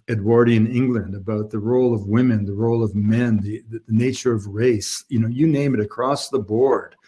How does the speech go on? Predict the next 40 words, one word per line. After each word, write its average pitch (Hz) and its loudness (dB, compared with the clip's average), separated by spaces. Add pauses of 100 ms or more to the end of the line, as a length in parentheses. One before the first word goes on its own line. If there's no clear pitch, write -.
(500)
uh, 117 0
not 123 0
one 131 4
of 147 4
us 107 -2
in 113 2
this 107 -2
modern 113 2
age 113 -2
would, 107 0
would, 110 -2 (180)
would 117 -4
agree 110 4
with 131 4
any 135 0
of 110 -2
those 104 -6
certitudes. 110 0
And 120 -2
in 117 2
many 127 0
cases, 110 -4
we'd 110 -6
see 127 -4
them 110 2
as 107 0
being 113 -2 (440)
both 113 0
morally 117 4
reprehensible 110 0
and, 117 -4
and 110 -2
sort 117 -4
of 104 -4
transparently 113 -2
stupid, - -2 (260)
you 131 4
know, 104 -2
I 117 -4
mean, 110 2